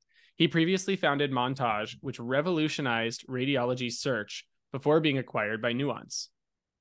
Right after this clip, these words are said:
His most recent company, Equium Intelligence, was in the non-interpretive A I space, helping radiologists with imaging demand forecasting, and was acquired by Rad A I late last year. He now serves as the Chief Medical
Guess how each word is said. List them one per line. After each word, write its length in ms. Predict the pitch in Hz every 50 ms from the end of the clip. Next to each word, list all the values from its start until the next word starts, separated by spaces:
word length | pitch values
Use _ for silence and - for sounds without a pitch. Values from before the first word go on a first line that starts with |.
| _ _
His 160 | - 143 135
most 240 | 139 127 120 - -
recent 320 | 123 131 135 - 160 139
company, 500 | - 131 113 104 120 110 110 107 110 - _ _
Equium 380 | - 143 135 - 139 127 120 113
Intelligence, 760 | 107 104 - 120 131 139 120 - 110 104 101 107 - - - _ _ _ _ _ _ -
was 120 | 139 131
in 100 | 143 131
the 60 | 131 123
non-interpretive 840 | 127 131 135 160 180 185 165 135 120 135 117 - 117 113 113 104
A 160 | 113 113 110 104
I 140 | 101 101
space, 520 | 104 - - - 104 98 101 113 - - - - _ _ _ _ _
helping 300 | - - 165 170 175 170
radiologists 580 | 170 156 147 139 135 135 147 147 156 156 139 -
with 100 | 127 135 -
imaging 400 | 147 139 151 143 131 147 147 139
demand 400 | 147 139 135 131 127 127 127 123
forecasting, 760 | - - 151 160 - - 113 117 - - 110 101 101 107 110 - _ _ _ -
and 80 | 143
was 120 | 135 131 127
acquired 360 | 127 - 151 143 151 170 156
by 140 | 143 127 117
Rad 240 | 113 117 123 131
A 140 | 131 120 113
I 260 | 104 101 98 101 107 - -
late 220 | - 123 131 110
last 260 | - 110 101 - - -
year. 260 | 110 - - - _ _ _ _ _ _ _ _ _ _ _
He 120 | - 143
now 220 | 135 139 139 151 147
serves 400 | 143 - 147 143 139 135 135 -
as 80 | 127
the 100 | 117 117
Chief 240 | - - 151 139 139
Medical 480 | 131 120 123 120 - 127 120 117 120